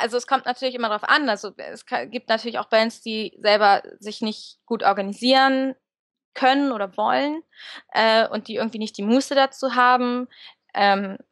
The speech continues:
natürlich ist es für uns theoretisch immer im Interesse, so die Merch-Rechte zu bekommen. Andererseits ist es natürlich auch eine Arbeits-, also es ist ja noch eine Arbeit, wenn du die Merch-Rechte bekommst, dann erwartet der Künstler natürlich auch, dass du viel dafür tust.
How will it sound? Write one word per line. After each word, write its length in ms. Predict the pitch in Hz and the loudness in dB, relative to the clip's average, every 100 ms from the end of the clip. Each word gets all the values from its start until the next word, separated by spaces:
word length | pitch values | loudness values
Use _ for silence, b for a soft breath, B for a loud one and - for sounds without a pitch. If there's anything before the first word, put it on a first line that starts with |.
| _ _ _ - | _ _ _ -2
natürlich 380 | 214 214 262 226 | 0 4 2 0
ist 60 | |
es 100 | 208 | -8
für 100 | - | -6
uns 180 | - 214 _ _ _ _ _ _ - | -6 -8 _ _ _ _ _ _ -4
theoretisch 400 | 214 220 254 - | 0 2 2 0
immer 180 | - 185 | -2 -2
im 140 | 190 | -2
Interesse, 680 | 196 - 185 - 339 370 359 _ | -12 -4 -4 0 2 2 0 _
so 420 | - 285 277 269 _ - | -2 0 2 0 _ -4
die 120 | 247 | 2
Merch-Rechte 440 | 240 254 254 240 - | 4 4 2 -4 -6
zu 160 | - | -14
bekommen. 440 | 214 - 220 240 381 - _ _ B B | -12 0 4 4 0 -8 _ _ B B
Andererseits 520 | - 247 247 226 - - | 2 2 4 2 0 -12
ist 160 | 233 | -10
es 100 | 226 | -2
natürlich 460 | 233 233 247 240 - | 0 2 0 0 2
auch 260 | 214 214 _ | 0 0 _
eine 200 | 220 - | -2 2
Arbeits-, 460 | 269 277 233 - _ _ _ | 4 4 0 -4 _ _ _
also 220 | - 196 | -4 -2
es 80 | 208 | 0
ist 20 | |
ja 80 | 226 | 0
noch 160 | 202 - | 0 -2
eine 100 | 196 _ _ - | -10 _ _ -6
Arbeit, 180 | 285 277 | -4 -4
wenn 100 | - | -10
du 100 | 214 | -12
die 180 | 196 208 | -12 -6
Merch-Rechte 460 | 208 208 - 208 185 | -2 -2 -4 -6 -6
bekommst, 580 | 185 - 277 233 262 220 | -4 4 4 4 0 0
dann 80 | |
erwartet 320 | 202 202 262 247 | 2 2 2 -2
der 80 | |
Künstler 340 | 196 214 214 214 | -6 -8 -6 -6
natürlich 400 | 202 - 208 - | -6 -8 -8 -2
auch, 120 | 196 | -2
dass 180 | - - | -2 -10
du 180 | 220 214 B B B | -8 -8 B B B
viel 200 | - 247 | 2 4
dafür 240 | 208 - | 4 -2
tust. 540 | - 277 202 175 - | -6 -4 -4 -6 -12